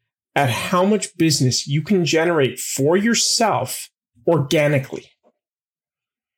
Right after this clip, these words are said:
Organically from that reach, from putting yourself out there. I'll tell you a very short story about a prospect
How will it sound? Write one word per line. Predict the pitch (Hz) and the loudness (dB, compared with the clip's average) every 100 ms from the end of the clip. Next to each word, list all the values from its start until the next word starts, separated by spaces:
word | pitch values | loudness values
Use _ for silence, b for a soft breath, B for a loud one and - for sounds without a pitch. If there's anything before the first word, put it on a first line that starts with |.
| _ _ _ - | _ _ _ 2
Organically | 175 139 127 196 240 220 - 113 113 - _ - | 4 4 4 2 2 0 0 -6 -6 -14 _ -10
from | - - 185 170 170 | -4 2 4 4 4
that | 151 135 | 2 0
reach, | 131 135 - - - - | 0 -2 -2 -6 -8 -2
from | 156 147 | 0 2
putting | - 175 147 | 2 2 2
yourself | 131 - 131 117 | 0 0 -2 -2
out | - 123 - | -4 -4 -6
there. | - - _ _ _ _ _ _ _ _ _ _ _ _ _ _ b - | -16 -16 _ _ _ _ _ _ _ _ _ _ _ _ _ _ b -2
I'll | - | 0
tell | 196 202 | 4 4
you | 190 151 | 4 4
a | |
very | 120 156 185 | 4 2 2
short | - 180 160 135 | 0 -2 -2 -2
story | - 139 131 131 | 0 2 2 2
about | 123 127 123 - _ | 2 2 0 -2 _
a | 135 135 123 120 104 _ _ _ _ | 0 2 2 -2 -6 _ _ _ _
prospect | - 180 151 147 - 120 127 - - | -2 2 2 2 -2 -4 -6 -12 -20